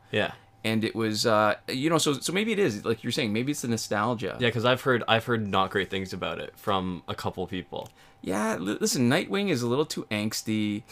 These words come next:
Speaker 2: Um, you know, the
Speaker 1: F Batman. <laughs>
Speaker 2: Yeah, th-, I mean, there are definitely flaws, but the fact that he's stuck in Doom Patrol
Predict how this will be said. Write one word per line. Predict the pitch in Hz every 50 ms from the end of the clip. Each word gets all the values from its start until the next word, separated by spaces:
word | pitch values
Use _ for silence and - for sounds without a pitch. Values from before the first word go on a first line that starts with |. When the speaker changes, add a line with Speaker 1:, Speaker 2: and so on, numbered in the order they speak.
| - - - - - -
Speaker 2:
Um, | - 104 104 107 107 107 107 107 107 107 110 107 - -
you | - 165 170
know, | 151 131 131
the | 123 131 139 - - - - - 147 151 160 - -
Speaker 1:
F | 156 147 123 117 -
Batman. | 135 139 131 127 123 131 123 117 117 117 - - 117 -
<laughs> | - -
Speaker 2:
Yeah, | 160 170 151 127
th-, | 123 147 123
I | 156
mean, | 160 170 165 151 117 135
there | 151 151
are | 151
definitely | 131 - 180 190 - - 165
flaws, | - - 123 107 110 175 190
but | 165
the | 139 131
fact | - 190 220 -
that | 165
he's | 151 135 -
stuck | - 147 -
in | 127 101
Doom | 104 123 139 143
Patrol | 147 139 - 160 147 143 143 143 143 151